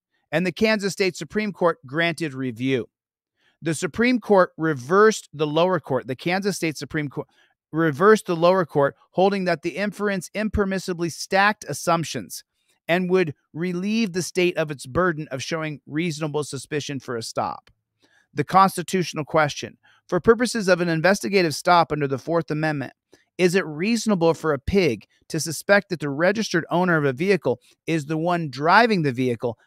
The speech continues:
absent of any information to the contrary? No, it's not unreasonable. When a pig lacks information to the contrary,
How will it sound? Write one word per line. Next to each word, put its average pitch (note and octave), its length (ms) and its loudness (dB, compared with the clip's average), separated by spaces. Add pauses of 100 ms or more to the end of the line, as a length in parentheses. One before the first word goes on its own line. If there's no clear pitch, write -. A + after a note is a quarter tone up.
(180)
absent D3+ 460 0
of C3 140 -6
any C#3+ 180 -2
information B2+ 560 -4
to A#2+ 120 -14
the A2+ 100 -10
contrary? - 580 -10 (1120)
No, B2 380 -2 (360)
it's B2 200 -8
not C3+ 200 0
unreasonable. A2+ 640 -6 (1000)
When F3+ 360 6
a E3+ 140 4
pig G#3+ 560 6
lacks F#3 420 4
information E3+ 640 0
to D3+ 120 -4
the C3+ 100 -4
contrary, D#3+ 560 2